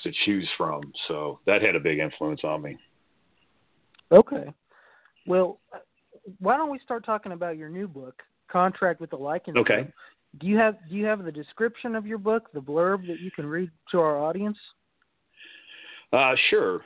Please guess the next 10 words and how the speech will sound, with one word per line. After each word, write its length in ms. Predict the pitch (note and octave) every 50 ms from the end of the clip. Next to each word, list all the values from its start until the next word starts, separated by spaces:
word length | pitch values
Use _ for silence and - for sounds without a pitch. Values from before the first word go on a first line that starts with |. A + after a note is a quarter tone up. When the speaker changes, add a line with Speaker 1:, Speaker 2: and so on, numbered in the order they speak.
| - - A2+
Speaker 1:
Um, 480 | A2 A#2 A#2 A2+ A2+ G2+ F#2+ F#2+ D#2 - _ _ _ _ _ _ _ _ _ - _ _ _ _ _ _ _ _ _ _ _ - - _ -
let 140 | D3+ F3+
me 80 | B3 A#3+
go 140 | F3 F#3+ F3+
ahead 260 | D#3+ C#3+ D#3+ D3 C3+
and 100 | B2+ A#2+
read 220 | A#2+ C3+ C#3+ C#3 A2+
the 80 | G#2
part 380 | - - - C#3+ C#3 C3 B2 -
here, 600 | - C3+ C3+ B2+ B2+ B2+ B2 A#2+ A#2+ A#2 A2